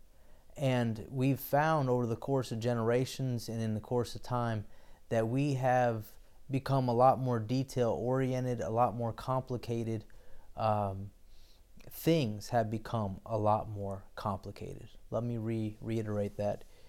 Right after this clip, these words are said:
Even simple things like having a contract. You were to go, "How many more pages?" You know,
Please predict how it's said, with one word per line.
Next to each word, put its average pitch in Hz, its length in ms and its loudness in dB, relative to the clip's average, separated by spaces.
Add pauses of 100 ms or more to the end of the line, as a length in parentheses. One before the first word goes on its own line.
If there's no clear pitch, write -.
(460)
Even 151 400 4
simple 143 380 0
things 135 360 0
like 120 280 6
having 123 300 2
a 107 60 -2
contract. 107 800 -2 (580)
You 120 220 0
were 120 140 0
to 117 60 -2
go, 117 420 4 (260)
"How 139 260 4
many 139 220 2
more 131 240 2
pages?" 120 840 -4 (160)
You 113 80 -4
know, 107 200 -4